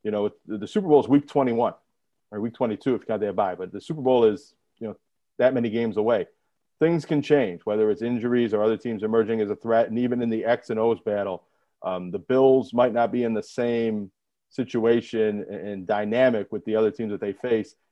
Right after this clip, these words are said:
in January and February that they are right now.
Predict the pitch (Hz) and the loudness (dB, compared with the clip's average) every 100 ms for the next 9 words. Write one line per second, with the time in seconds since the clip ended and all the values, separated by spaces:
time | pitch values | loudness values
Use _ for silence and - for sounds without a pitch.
0 | _ 104 101 95 107 107 104 95 - 120 | _ -10 -8 -6 -2 0 -2 -4 -2 -2
1 | 107 101 95 95 98 98 98 95 95 90 | 0 -2 -4 -6 -6 -4 -4 -4 -6 -6
2 | 101 90 | -6 -6